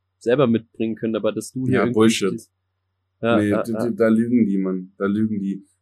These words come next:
Speaker 2: Weil dann, wenn sie's nicht bewusst wissen, dann unterbewusst. Weil allein das Gehör, was da gebildet wird, dein Verständnis für Musik, alles einfach, Mann, so. Je, du weißt, wie es ist, je früher man mit etwas anfängt,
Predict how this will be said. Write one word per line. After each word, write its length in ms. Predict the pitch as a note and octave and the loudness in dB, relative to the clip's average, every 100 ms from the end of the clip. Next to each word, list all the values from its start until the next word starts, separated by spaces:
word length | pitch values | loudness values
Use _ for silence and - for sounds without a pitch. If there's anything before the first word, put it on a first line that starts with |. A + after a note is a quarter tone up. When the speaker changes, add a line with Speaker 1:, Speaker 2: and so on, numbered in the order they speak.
| - | 2
Speaker 2:
Weil 160 | G#2+ | 4
dann, 420 | A2+ B2 B2+ - - | 6 4 2 -4 -6
wenn 240 | A2+ D3+ | 2 4
sie's 220 | D3+ D#3+ E3+ | 4 4 4
nicht 180 | E3 | 4
bewusst 400 | C#3+ C#3 F#3 F3+ | 0 2 2 2
wissen, 240 | D#3+ E3 C#3 | 0 0 2
dann 140 | B2 | 2
unterbewusst. 800 | A#2 B2 A2+ G2 F#2 F2+ - - _ _ _ _ _ | 2 0 -2 -2 -4 -6 -10 -18 _ _ _ _ _
Weil 340 | A2+ B2+ B2+ _ | 4 4 2 _
allein 340 | C3+ D3 E3+ | 2 4 4
das 160 | D#3+ D#3+ | 2 0
Gehör, 500 | D3+ C#3 D3 D#3 C#3+ | -4 4 6 6 6
was 160 | C3+ - | 0 2
da 140 | A#2+ | 2
gebildet 500 | B2 A#2+ C3 B2 - | 4 4 4 4 0
wird, 280 | A#2 A#2+ A#2+ - _ _ _ | -2 0 -4 -14 _ _ _
dein 160 | A#2 | 0
Verständnis 600 | A#2+ A#2+ - C#3 A#2+ B2+ | 0 -8 -4 -2 0 -4
für 120 | - B2 | 0 2
Musik, 500 | A#2+ A2+ B2 B2 - _ _ _ _ _ | 2 0 -4 -6 -8 _ _ _ _ _
alles 320 | C#3+ D#3+ C#3+ | -6 -4 -2
einfach, 300 | A2 G#2+ G2+ | -4 -4 -8
Mann, 260 | G2+ G2 F#2+ | -6 -4 -4
so. 300 | G2 F#2+ F#2+ _ _ _ _ | -4 -4 -6 _ _ _ _
Je, 320 | C3 D#3+ E3 - | 2 2 2 -2
du 80 | D#3 | 2
weißt, 220 | F3+ - | 2 4
wie 60 | F3 | 0
es 100 | - | 0
ist, 160 | B2 | -6
je 100 | B2+ | -8
früher 300 | B2 - F3+ | -6 0 2
man 160 | E3+ D#3 | 4 2
mit 120 | D3 | 0
etwas 300 | D3 A#2+ - | -4 -6 -2
anfängt, 580 | D3 E3 - E3+ F3 | 0 0 2 2 0